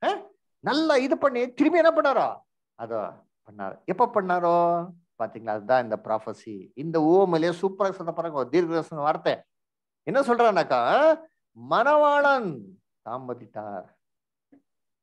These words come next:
இல்லைங்களா? வரதும் நேரம் என்னாச்சு, இப்போ தடையாச்சு.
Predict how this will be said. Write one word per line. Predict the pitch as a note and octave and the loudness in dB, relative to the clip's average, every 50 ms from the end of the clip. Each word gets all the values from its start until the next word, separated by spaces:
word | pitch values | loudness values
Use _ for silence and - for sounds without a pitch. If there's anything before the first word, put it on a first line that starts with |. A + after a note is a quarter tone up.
| _ - B2+ | _ -10 -8
இல்லைங்களா? | C3+ C3 A#2 G#2+ A2+ C3+ D#3+ D#3+ C3 G#2+ F#2 G2 A#2 | -8 -6 -6 -4 -4 -2 -2 -2 -2 -2 -4 -4 0
வரதும் | F3 A#3+ B3+ C#4 C4 A#3+ C#4 D4 C4 | 0 2 2 2 0 0 -2 -2 0
நேரம் | A#3 B3+ C#4 C#4+ D4 D4 C#4 | 0 2 2 4 2 2 0
என்னாச்சு, | C4+ C4+ D4 D4 C#4+ C#4+ | -4 -6 -6 -8 -8 -8
இப்போ | C#4+ B3+ C4 A#3 F#3+ C#3+ A2+ - - _ _ _ _ _ _ _ _ - - | -12 -6 -4 -2 -2 -2 -2 -4 -8 _ _ _ _ _ _ _ _ -4 -2
தடையாச்சு. | G3+ D4+ D#4+ D#4+ D#4 D#4 D#4 - C#4 B3 E3+ - - | 2 4 4 4 4 0 0 -2 0 0 0 0 -2